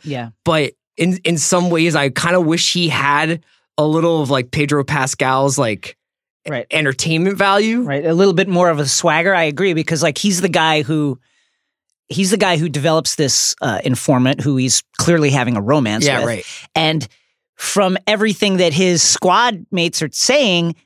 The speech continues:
Speaker 1: that's his M O.
Speaker 2: Yeah.
Speaker 1: Is like,
Speaker 2: Like, the, the, your C Is are the people you send to fall in
Speaker 1: Right,
Speaker 2: love
Speaker 1: like,
Speaker 2: with. Yeah.
Speaker 1: "I'm gonna hook up with my C Is, and my C Is are always attractive women."
Speaker 2: Right.
Speaker 1: Um, and I just felt like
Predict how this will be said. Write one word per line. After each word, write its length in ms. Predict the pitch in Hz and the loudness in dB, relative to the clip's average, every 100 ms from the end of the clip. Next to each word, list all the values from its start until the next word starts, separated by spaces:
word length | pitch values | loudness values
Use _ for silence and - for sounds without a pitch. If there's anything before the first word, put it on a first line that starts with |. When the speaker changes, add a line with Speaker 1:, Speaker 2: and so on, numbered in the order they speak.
| _ _ | _ _
Speaker 1:
that's 260 | 220 185 - 190 | -2 -2 -4 -4
his 220 | 214 185 | -2 0
M 180 | 185 185 | 0 2
O. 300 | 202 285 339 | 0 0 -2
Speaker 2:
Yeah. 220 | 165 135 | 0 0
Speaker 1:
Is 140 | 165 | 0
like, 280 | 190 160 - | -2 -2 -2
Speaker 2:
Like, 220 | - 151 | -4 -4
the, 240 | 139 165 151 | -4 -4 -4
the, 420 | 131 156 - - | -2 -6 -6 -6
your 160 | 160 160 | -2 -2
C 260 | - 170 | -2 0
Is 340 | 147 135 123 127 | 0 0 0 -2
are 40 | |
the 140 | 123 | -6
people 280 | 113 135 123 | -6 -6 -4
you 100 | 117 | -4
send 240 | 113 127 110 | -4 -4 -4
to 80 | 104 | -6
fall 140 | - | -2
in 20 | |
Speaker 1:
Right, 140 | 220 170 | 0 0
Speaker 2:
love 60 | |
Speaker 1:
like, 100 | 175 | -2
Speaker 2:
with. 60 | 175 | -2
Yeah. 80 | 214 | -2
Speaker 1:
"I'm 160 | 220 226 | -2 0
gonna 160 | 214 | 0
hook 240 | 156 214 220 | 0 0 -2
up 140 | 196 | -2
with 120 | 196 | -2
my 180 | 202 180 | 0 0
C 280 | - - 196 | 0 0 2
Is, 280 | 165 202 226 | 2 2 0
and 100 | 208 | 0
my 160 | 175 | 0
C 240 | 170 - 185 | 0 0 2
Is 280 | 170 180 175 | 2 2 2
are 100 | 180 | 2
always 240 | 175 170 | 2 0
attractive 540 | 160 - 165 156 170 139 | 0 0 0 0 -4 -4
women." 340 | 156 202 254 | -2 0 0
Speaker 2:
Right. 220 | 143 101 - _ _ - | -2 -4 -8 _ _ -4
Speaker 1:
Um, 420 | 190 175 170 165 _ _ - | 0 0 -2 -6 _ _ -4
and 100 | 233 | 0
I 80 | 240 | 0
just 160 | 247 - | 0 0
felt 240 | 285 254 | 0 0
like 400 | 214 196 196 - | 0 0 -4 -12